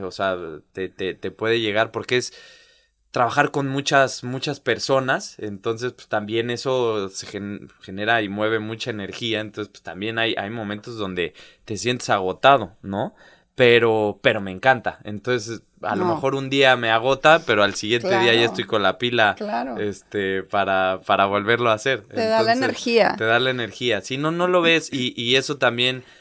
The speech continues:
Speaker 1: pues, ayuda para las levantadas temprano, para todo eso, pues, lo haces con más, con más gusto a que si,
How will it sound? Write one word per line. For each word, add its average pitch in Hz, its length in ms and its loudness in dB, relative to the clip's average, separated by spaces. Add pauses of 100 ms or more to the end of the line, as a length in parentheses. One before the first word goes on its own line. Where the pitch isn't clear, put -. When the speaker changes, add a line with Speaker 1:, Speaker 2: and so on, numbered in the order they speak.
(200)
Speaker 1:
pues, - 120 -6
ayuda 123 400 2
para 107 320 4
las 104 300 0
levantadas 107 500 -2
temprano, 110 960 -2
para 95 240 -4
todo 120 240 -2
eso, 127 340 -6 (140)
pues, - 160 -20
lo 151 80 0
haces 151 240 -6
con 110 180 -6
más, 113 460 -4 (360)
con 113 200 -8
más 117 240 -4
gusto 117 340 -6
a 104 120 -6
que 95 140 -10
si, 90 440 -14